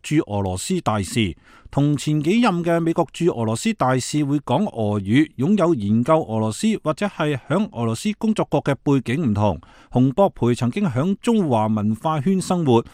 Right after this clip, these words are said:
好多嘅評論認為呢項嘅提名係打破慣例，不同尋常。俄羅斯嘅外交分析人士話，洪博培響美國外交同政界都擁有好大嘅影響，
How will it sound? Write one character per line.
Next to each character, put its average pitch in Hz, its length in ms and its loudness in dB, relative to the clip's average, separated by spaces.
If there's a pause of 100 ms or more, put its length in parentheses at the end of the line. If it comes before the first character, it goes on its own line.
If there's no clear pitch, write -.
(120)
好 170 160 2
多 226 120 0
嘅 202 120 0
評 113 220 0
論 143 140 2
認 143 260 0
為 110 160 0
呢 196 180 0
項 156 140 -2
嘅 165 80 -2
提 107 260 -2
名 110 220 0
係 131 340 -4
打 143 200 -2
破 139 420 -8
慣 120 360 0
例， 90 100 -6 (160)
不 202 80 -8
同 101 240 -4
尋 - 280 -8
常。 131 240 2 (580)
俄 135 100 4
羅 156 80 6
斯 202 160 -4
嘅 233 160 -2
外 170 140 -2
交 240 160 -2
分 240 160 -2
析 233 120 0
人 117 140 -2
士 123 160 -2
話， 110 300 -2 (240)
洪 147 180 2
博 - 180 2
培 120 260 0
響 156 260 0
美 202 100 0
國 180 140 0
外 151 240 -4
交 226 220 -2
同 120 240 0
政 180 260 -4
界 175 160 -2
都 233 160 -2
擁 185 180 2
有 170 140 2
好 151 240 -2
大 139 160 2
嘅 135 140 0
影 117 240 0
響， 104 260 0